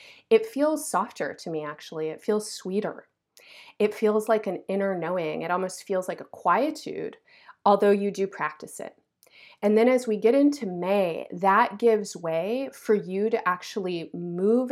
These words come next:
into some of this building that you wanna be doing with a lot of conviction, with courage, with clarity, and with a lot of strength.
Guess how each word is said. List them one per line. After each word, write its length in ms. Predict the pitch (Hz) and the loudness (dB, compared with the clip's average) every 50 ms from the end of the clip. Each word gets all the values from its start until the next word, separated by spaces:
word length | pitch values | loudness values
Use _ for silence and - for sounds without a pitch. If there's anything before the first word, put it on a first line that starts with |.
| 233 - | -2 0
into 300 | 226 226 233 233 - 208 | 2 2 2 0 -2 -6
some 280 | - - 196 175 180 | -4 -2 -2 -2 0
of 160 | 190 190 185 | -2 -2 -2
this 200 | - 170 165 - | -2 -4 -4 -4
building 680 | - 165 - 170 160 156 170 180 202 214 233 247 269 269 | -6 -10 -4 -2 -2 -2 -2 -2 -2 0 0 0 0 0
that 160 | 240 208 - | -2 -2 -2
you 120 | 202 196 190 | -2 -2 -2
wanna 240 | 175 170 170 180 | -2 -2 -2 -2
be 140 | 180 185 185 | -4 -6 -8
doing 460 | 175 - 165 165 175 180 190 190 180 - | -10 -10 -8 -6 -4 -4 -4 -6 -8 -10
with 400 | - 175 170 185 202 226 233 233 | -10 -6 0 2 4 4 4 2
a 60 | 233 | -2
lot 300 | 214 196 180 165 165 - | -4 -2 -2 -2 -2 -2
of 120 | 170 - - | -4 -6 -10
conviction, 840 | - - 175 160 156 180 185 - - - 202 180 180 175 175 175 175 _ - - _ - | -10 -8 -6 -4 -2 -4 -4 -4 -4 -4 -2 -2 -2 -2 -4 -6 -10 _ -20 -20 _ 0
with 260 | - 208 208 208 - | 2 2 2 2 -2
courage, 680 | - - - - 190 180 185 190 185 185 185 185 185 - | -12 -14 -8 -4 -2 0 2 4 4 4 4 2 0 -4
with 300 | 190 185 208 226 - - | -2 0 0 -2 -2 -4
clarity, 760 | - - - 175 170 180 180 185 185 185 185 180 180 175 170 - - - - - | -12 -4 -2 0 0 0 0 0 -2 -2 -4 -4 -6 -6 -8 -10 -18 -20 -12 -4
and 160 | - 220 220 220 | 0 2 2 2
with 140 | 262 285 | 2 0
a 60 | 359 349 | -2 -4
lot 380 | 269 202 180 170 156 175 180 | -4 -2 -4 -4 -4 -2 -4
of 80 | 185 180 | -4 -6
strength. 680 | - - - - - 139 139 - - - - - - | -6 -14 -16 -14 -10 -10 -10 -10 -12 -16 -20 -20 -20